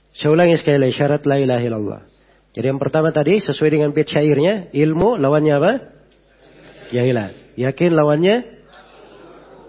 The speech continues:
Ragu, syak. Ikhlas lawannya? Hah? Syirik atau riya. Kemudian sidik lawannya? Al-kadhib. Kejujuran lawannya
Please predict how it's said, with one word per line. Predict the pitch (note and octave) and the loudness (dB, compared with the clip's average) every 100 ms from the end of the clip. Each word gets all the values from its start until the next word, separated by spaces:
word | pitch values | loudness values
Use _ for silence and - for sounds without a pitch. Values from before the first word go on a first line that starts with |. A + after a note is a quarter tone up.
| - C3 | -20 -6
Ragu, | C3 C3 B2 | -4 -4 -8
syak. | - D3 B2+ - - _ _ _ _ _ | -4 -4 -4 -8 -20 _ _ _ _ _
Ikhlas | C3+ - D#3 D#3+ | -6 0 0 2
lawannya? | D3+ D3+ D3+ F#3 A#3 - - - - - - - - - - - - - | 0 2 2 0 -2 -8 -20 -20 -20 -20 -20 -20 -20 -20 -20 -20 -16 -6
Hah? | C#3+ F#3+ - - - - - | -2 -2 -4 -16 -20 -20 0
Syirik | D#3+ F#3+ E3 | 2 2 0
atau | C#3+ | 0
riya. | D3 D3 F#2+ - - - _ _ _ - | 2 2 0 -10 -20 -20 _ _ _ -4
Kemudian | C3+ D#3+ D#3 | 0 2 2
sidik | - F#3 F#3+ D#3+ | 2 0 0 2
lawannya? | D3 D3+ F3+ A3 G#3+ - - - - - - - - | 2 2 2 0 -2 -14 -20 -20 -20 -20 -20 -20 -10
Al-kadhib. | A#2 - D#3 C3+ A#2 - - - - - | -8 -2 0 2 -2 -8 -20 -20 -20 -14
Kejujuran | A#2+ A#2+ C3+ D3+ E3 | -10 -6 -2 2 2
lawannya | C#3 C3+ C#3 F3+ G#3+ - - | 2 0 0 0 -2 -8 -18